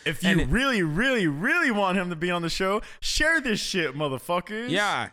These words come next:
Speaker 2: like the bumper in the beginning of the episode said, "Share this show and tell people what you think of the show." And then in, if people are like, "Man, I'm having a bad day," play this show for them.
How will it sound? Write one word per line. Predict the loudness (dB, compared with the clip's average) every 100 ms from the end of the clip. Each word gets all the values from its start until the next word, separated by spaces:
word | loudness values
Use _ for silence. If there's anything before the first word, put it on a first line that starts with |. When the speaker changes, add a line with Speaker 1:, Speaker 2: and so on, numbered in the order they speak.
| -4
Speaker 2:
like | -4 -2
the | -4
bumper | -2 0 0
in | 0
the | -2
beginning | -2 -2 -2
of | -2 -2
the | -2
episode | -2 -2 -2 -2
said, | -4 -4 -6
"Share | -2 0
this | 0 -2
show | -2 0 0 -2
and | -4 -4
tell | -2 -2 -4
people | -4 -6 -4 -6
what | -4 -6
you | -6
think | -4 -4
of | -4 -4
the |
show." | -6 -4 -6 -8
And | -6 -4
then | -2
in, | -4 -4
if | -6 -6
people | -6 -4 -2
are | -2 0
like, | -2 -4 -14 -6
"Man, | -4 -2
I'm | -2
having | -4 -6 -6
a |
bad | -4 -4 -4
day," | -4 -4 -6
play | -6 -6
this | -4 -4
show | -2 -2
for | -4 -6
them. | -6